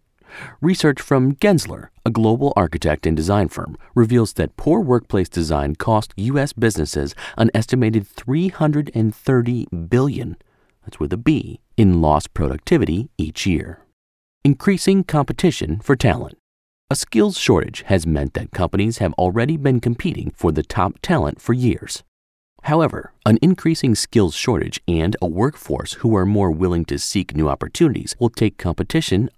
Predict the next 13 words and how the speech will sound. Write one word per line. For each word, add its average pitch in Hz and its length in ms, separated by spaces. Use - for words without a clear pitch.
up - 160
a - 20
level. 76 460
Seventy-six - 600
percent 71 320
of - 80
full-time 73 400
employees 101 380
are 98 180
currently 190 400
looking 165 420
at - 320
or 127 260